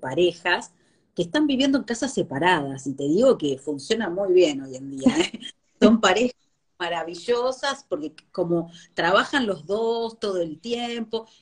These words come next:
y bueno, se juntan por ahí en la semana, un día, bueno, hoy voy a tu casa, vos venís a la... Pero no tengo esa obligación de verte todos los días a la mañana por ahí con cara de enojado o de enojada, o que, no sé, yo,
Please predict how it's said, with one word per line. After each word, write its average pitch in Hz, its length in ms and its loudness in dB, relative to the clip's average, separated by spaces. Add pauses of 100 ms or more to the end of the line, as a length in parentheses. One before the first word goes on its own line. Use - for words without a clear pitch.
y 370 80 -4
bueno, 440 220 -8
se 403 160 -4
juntan 466 480 -2
por 247 140 -2
ahí 285 80 2
en 262 80 -2
la 247 80 0
semana, 285 500 0
un 247 120 -4
día, 262 160 -2
bueno, 262 220 -4
hoy 269 80 -4
voy 254 140 -2
a 254 60 0
tu 247 120 -14
casa, 277 340 -2
vos 247 140 -6
venís 240 260 -6
a 226 60 -4
la... 226 100 -8 (300)
Pero 285 320 -4 (100)
no 302 200 -2
tengo 320 240 -2
esa 262 240 -6
obligación 226 920 -2 (580)
de 202 160 8
verte 240 440 6
todos 254 280 4
los 220 140 0
días 240 240 0
a 226 40 0
la 202 120 0
mañana 214 400 0
por 190 120 2
ahí 226 120 0
con 196 240 -2
cara 226 220 0
de 220 80 0
enojado 208 640 0
o 185 100 -2
de 180 100 -4
enojada, 214 760 -6
o 180 140 -8
que, 180 120 -14 (360)
no 466 100 -14
sé, 131 380 -12
yo, - 220 -2